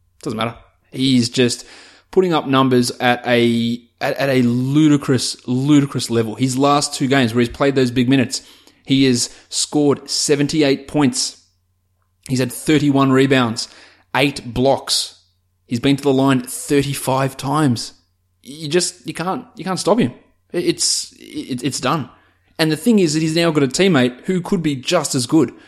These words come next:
Embiid and Simmons, surely they are gonna be Eastern Conference All-Stars this year. They is just,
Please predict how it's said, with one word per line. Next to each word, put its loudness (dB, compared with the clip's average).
Embiid 4
and -2
Simmons, 2
surely 4
they 2
are 2
gonna 2
be 4
Eastern 0
Conference -2
All-Stars -2
this -2
year. 2
They 2
is 2
just, -2